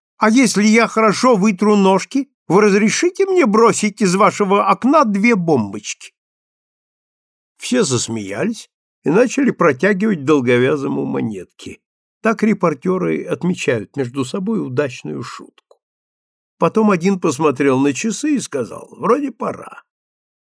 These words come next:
"Что пора?" — спросил я. Он засмеялся. "Пора коров доить,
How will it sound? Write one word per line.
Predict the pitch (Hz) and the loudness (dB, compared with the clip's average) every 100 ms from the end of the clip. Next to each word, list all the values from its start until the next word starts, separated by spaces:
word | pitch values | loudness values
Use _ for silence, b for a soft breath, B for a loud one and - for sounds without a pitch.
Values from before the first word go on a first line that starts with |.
| _ _ | _ _
"Что | - - 160 156 _ | -12 0 0 0 _
пора?" — | 127 117 90 82 | -2 -2 -4 -10
спросил | - 104 90 - 87 | -14 -16 -14 -14 -16
я. | - - - _ _ _ _ _ _ _ | -16 -18 -20 _ _ _ _ _ _ _
Он | 139 139 | -2 -2
засмеялся. | 143 131 131 120 95 85 - - - _ _ - | -2 -2 -2 -2 -4 -8 -14 -18 -20 _ _ -4
"Пора | 135 143 131 | -2 0 0
коров | 127 185 247 254 143 | 0 -2 0 -2 -2
доить, | 101 98 - - _ | -6 -6 -8 -16 _